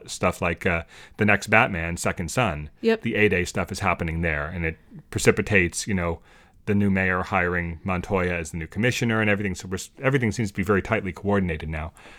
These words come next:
Speaker 1: 'cause it's a smaller group of books. It's really just Batman, Detective, Nightwing, some of the digital stuff in this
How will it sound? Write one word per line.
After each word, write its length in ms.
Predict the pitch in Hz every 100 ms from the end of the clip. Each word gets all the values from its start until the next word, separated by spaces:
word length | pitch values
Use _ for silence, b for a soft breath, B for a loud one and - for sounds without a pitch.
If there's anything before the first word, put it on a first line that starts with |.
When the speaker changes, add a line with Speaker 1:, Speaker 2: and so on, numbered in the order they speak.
| B B
Speaker 1:
'cause 120 | 107
it's 140 | 98 95
a 40 |
smaller 440 | 95 131 123 107 101
group 240 | 95 98
of 160 | 95 85
books. 340 | 104 - -
It's 180 | 95 -
really 160 | 101 90
just 200 | 87 -
Batman, 380 | 98 98 90 87
Detective, 560 | - 104 - 95 90
Nightwing, 600 | 95 92 92 95 87 85 82 b b b b b
some 180 | - 107
of 40 | 95
the 60 |
digital 380 | 92 113 101 95
stuff 320 | - 95 90
in 80 | 92
this 140 | 85